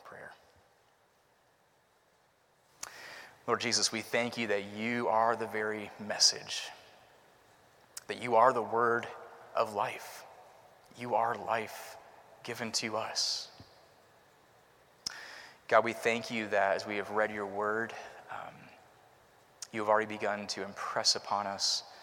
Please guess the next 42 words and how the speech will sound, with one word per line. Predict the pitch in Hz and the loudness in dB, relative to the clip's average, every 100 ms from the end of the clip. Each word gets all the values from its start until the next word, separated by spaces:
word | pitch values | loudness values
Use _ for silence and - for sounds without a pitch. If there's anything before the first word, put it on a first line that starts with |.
| - - | -20 -12
the | - | -6
truth | - - 123 | -2 -2 -2
of | 101 92 | -2 -4
it | 87 | -2
by | 101 92 | 0 0
your | 98 | -2
Holy | 101 95 | -4 -2
Spirit. | 92 - 95 95 - - - - - - - - - - - - - | 0 -2 -4 -10 -12 -16 -20 -20 -20 -20 -20 -20 -20 -20 -20 -20 -16
We | - | -12
pray, | 113 - 113 | -2 4 6
Father, | - 104 104 | 8 8 8
in | 104 | 2
this | 98 | 0
very | - 104 104 | -2 -2 -2
time, | 98 - 113 117 117 117 | -6 -4 0 0 -2 -2
as | 101 101 | -4 -4
now | 104 104 | -2 -2
the | 101 | -2
word | 95 110 110 | -4 -2 -2
is | 101 98 - | -2 -4 -4
preached | - 123 123 - - - | -6 -6 -6 -8 -12 -12
and, | 107 98 - - - - - - - | -12 -12 -20 -20 -20 -20 -20 -20 -14
um, | - 50 - - | -12 -10 -12 -16
expounded | - - - 107 113 117 120 | -2 0 2 0 0 -4 -4
upon | 117 - - 117 117 117 | -4 -6 -4 -4 -4 -8
for | 117 | -10
the | 101 | -2
sake | - - 110 | 0 0 0
of | 98 | 0
our | 95 | 0
application, | 98 - 85 - - 127 - 135 | 0 -4 -10 -12 -12 -8 -8 -6
our | 104 101 | -4 -2
understanding | 104 117 - - 110 120 120 | -4 -4 -4 -4 -6 -6 -6
of | 107 113 | -4 -4
it, | 120 - - - - - - - - - - _ _ _ | -6 -8 -10 -12 -20 -20 -20 -20 -20 -20 -20 _ _ _
would | - 107 | -12 -12
you, | 104 113 123 117 | -8 -6 -6 -2
by | 110 | -2
your | 107 | -2
very | 107 104 101 | -2 0 0
Holy | 101 101 | -4 -2
Spirit, | - - 143 117 - | -2 -2 -6 -6 -8